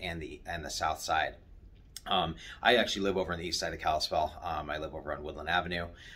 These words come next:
Um, it's probably one of my favorite places in the whole valley to be. Uh, it just has a lot of beautiful old mature trees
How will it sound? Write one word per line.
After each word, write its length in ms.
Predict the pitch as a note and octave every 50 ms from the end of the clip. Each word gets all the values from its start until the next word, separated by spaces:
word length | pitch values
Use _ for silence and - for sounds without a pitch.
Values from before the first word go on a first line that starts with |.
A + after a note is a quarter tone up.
| - -
Um, 200 | - D#2+ D#2+ D2+
it's 120 | D2 -
probably 280 | - - - - E2 D#2+
one 80 | D#2+ D#2
of 80 | C#2+
my 80 | C#2 C#2
favorite 320 | - - E2+ D2 D2 C#2+
places 380 | - E2 E2 D#2+ - D#2+ D2+ -
in 200 | - D#2+ E2+ E2
the 80 | D2
whole 160 | - - - -
valley 360 | - D2+ C#2+ D2+ D#2+ D#2 D2
to 80 | C2+
be. 340 | - C#2 C#2+ D2 F#2 F2+ - - -
Uh, 180 | D#2+ D2+ C#2+ C#2
it 60 | C#2
just 140 | D2+ D#2+ -
has 200 | - D2+ C#2+ -
a 40 | D2
lot 160 | D2 D2+ D2
of 100 | D2+ - -
beautiful 420 | E2 E2 E2+ E2+ - E2+ D#2 -
old 180 | F2+ E2+ D#2+ D#2+
mature 360 | D#2 D2 - - - E2 D2
trees 520 | - - - - A#2+ A#2 A2 A2 G2+ -